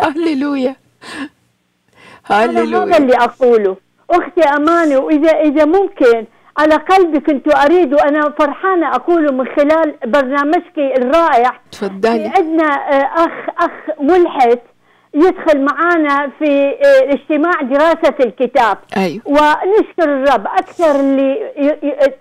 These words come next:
Speaker 2: معانا مشتركين هم من خلفية من الحظيرة الأخرى. أشك-، أشكر الرب عليهم.
Speaker 1: مجد لله.
Speaker 2: الملحد دخل حتى يستهزئ بإيماننا ويتمسخر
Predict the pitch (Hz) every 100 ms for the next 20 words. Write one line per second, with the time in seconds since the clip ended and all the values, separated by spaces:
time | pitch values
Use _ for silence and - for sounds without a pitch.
0 | 269 262 269 349 339 269 254 254 - 277
1 | - 349 330 302 359 359 320 285 - 254
2 | 214 339 320 359 370 - - - 269 277
3 | 277 320 285 359 330 269 226 240 - 220
4 | - 226 - - 294 359 - 320 320 -
5 | 302 302 302 311 254 214 214 185 185 -
6 | _ _ _ 185 311 320 415 - 330 254
7 | 226 349 - 277 269 - - 320 - 320
8 | 311 320 _ _ _ 262 302 302 - 370
9 | 330 269 294 220 285 277 277 269 311 302
10 | 254 262 320 285 _ _ - - _ -
11 | 285 285 294 302 311 339 349 - 285 311